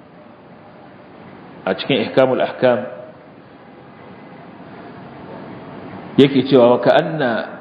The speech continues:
hamluha, wa ka'anna hamlaha fi dhalika al-waqt li-ihtimal an yatawadda li yusalli." Tana yiwa ya kasance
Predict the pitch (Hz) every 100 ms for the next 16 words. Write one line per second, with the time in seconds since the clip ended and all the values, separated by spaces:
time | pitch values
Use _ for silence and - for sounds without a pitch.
0 | - - - - 123 147 147 143 127 120
1 | 123 127 123 127 123 117 - 151 143 143
2 | 147 143 127 127 131 127 131 135 127 127
3 | 131 120 113 - 113 135 131 107 110 104
4 | 139 139 131 95 101 95 - 104 92 -
5 | - - - - - - 143 147 123 139
6 | 143 - - - - - - - - -
7 | - - - 139 139 139 117